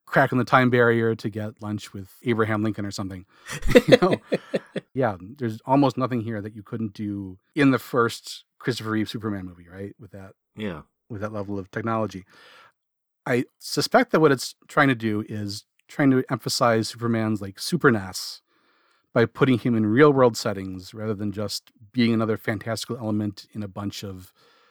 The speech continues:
Speaker 1: sci-fi wackiness. So, like, revolutionaries are something that, you know, again, it's, it's Reagan's America, right? This is something we're terrified about
Speaker 2: Yeah.
Speaker 1: all the time, is that South American revolutionaries could just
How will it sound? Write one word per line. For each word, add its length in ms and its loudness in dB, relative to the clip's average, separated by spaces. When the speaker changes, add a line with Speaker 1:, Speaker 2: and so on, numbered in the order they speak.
Speaker 1:
sci-fi 400 4
wackiness. 480 -2
So, 120 -10
like, 200 -12
revolutionaries 720 2
are 80 -2
something 400 -6
that, 240 -10
you 80 -8
know, 160 -10
again, 240 0
it's, 180 -4
it's 180 -2
Reagan's 300 6
America, 360 2
right? 180 -2
This 120 -8
is 100 -4
something 180 0
we're 100 -6
terrified 460 2
about 180 2
Speaker 2:
Yeah. 140 0
Speaker 1:
all 160 6
the 80 4
time, 280 0
is 100 -2
that 120 -2
South 200 4
American 320 6
revolutionaries 640 -2
could 160 -16
just 220 -14